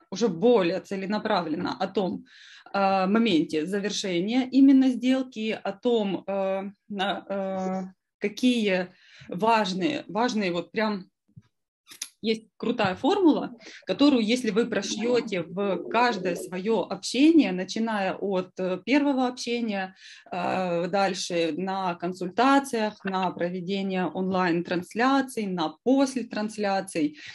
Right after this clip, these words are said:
на дос-, следующем, м, ведении, м, ну, как это сказать, ну да, дов-, нет, до ведения, а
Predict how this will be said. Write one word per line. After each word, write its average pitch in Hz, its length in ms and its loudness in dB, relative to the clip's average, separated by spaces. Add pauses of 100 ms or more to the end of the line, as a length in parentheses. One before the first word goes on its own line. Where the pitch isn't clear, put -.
(120)
на 190 200 0
дос-, 175 500 -2
следующем, 180 840 0
м, 190 320 -4
ведении, 254 640 10
м, - 120 -6 (600)
ну, 151 60 0
как 151 200 -8
это 151 120 -10
сказать, 175 360 -6
ну 285 120 10
да, 170 140 0
дов-, 185 320 -2 (480)
нет, 180 180 -2 (120)
до 294 200 6
ведения, 196 680 4
а 196 280 2